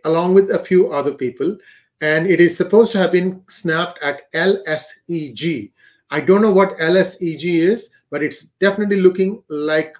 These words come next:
a stock exchange. Maybe it is the London Stock Exchange.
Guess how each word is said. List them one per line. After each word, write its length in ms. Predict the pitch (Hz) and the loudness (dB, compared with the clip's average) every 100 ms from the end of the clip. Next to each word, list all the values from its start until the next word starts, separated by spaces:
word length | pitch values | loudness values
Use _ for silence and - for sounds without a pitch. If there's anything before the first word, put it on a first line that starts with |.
| - | -18
a 60 | - | -14
stock 300 | - 208 165 | -8 -6 -6
exchange. 600 | - - 135 156 175 - _ _ | -10 -12 -8 -8 -8 -14 _ _
Maybe 380 | 127 139 170 202 | -6 -2 2 2
it 80 | 202 | 2
is 140 | 190 | 2
the 60 | 185 | 2
London 300 | 180 185 190 | 2 0 0
Stock 240 | 185 175 | -2 -6
Exchange. 540 | 156 - - 120 - | -6 -10 -14 -14 -16